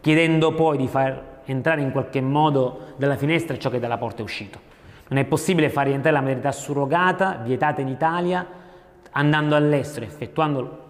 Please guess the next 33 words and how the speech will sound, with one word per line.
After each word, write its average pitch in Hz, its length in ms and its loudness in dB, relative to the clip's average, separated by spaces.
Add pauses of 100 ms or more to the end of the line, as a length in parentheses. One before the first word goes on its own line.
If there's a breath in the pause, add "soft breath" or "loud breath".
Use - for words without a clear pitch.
(140)
la 127 60 -4
maternità 139 200 2
surrogata 151 320 0
e 127 40 0
poi 139 200 0
tornando 139 440 0
a - 20 -4
chiedere 120 300 -6
la 113 40 -8
trascrizione. 101 760 -14 (680 loud breath)
Ciò - 160 -2
non 170 300 4
toglie 196 340 2
che 131 120 -2
c'è - 160 -2
un 123 160 0
bambino, 175 760 0 (440)
c'è - 140 -10
un 113 100 -2
minore 160 720 2
che 135 100 -6
non 135 240 0
deve 175 300 4
risentire 143 1080 2 (640 loud breath)
della 135 300 2
scelta, 170 560 0
se, 110 120 -6 (220)
che, 123 120 -12
se - 120 -8
vogliamo, 127 500 2
fatta 135 240 -2
dai 120 100 -2
genitori 131 600 0